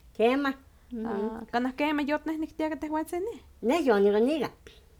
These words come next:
Speaker 2: ¿Yotikonitiah?
Speaker 1: Yonikonика, pero netzilihtiah monimostla, según es, nes nikontonowas, son keh axki,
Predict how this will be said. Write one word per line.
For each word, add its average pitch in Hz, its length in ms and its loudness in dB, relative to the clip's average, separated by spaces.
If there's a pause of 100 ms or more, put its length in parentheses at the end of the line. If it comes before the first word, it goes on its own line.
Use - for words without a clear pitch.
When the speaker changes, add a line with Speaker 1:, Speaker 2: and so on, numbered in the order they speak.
Speaker 2:
¿Yotikonitiah? 254 680 0
Speaker 1:
Yonikonика, 214 560 0
pero 196 260 -10
netzilihtiah 208 720 -4
monimostla, 208 760 -2
según 220 400 -2
es, 185 200 -8
nes 233 300 0
nikontonowas, 240 760 -4
son 220 120 -6
keh 202 160 -4
axki, 269 600 -8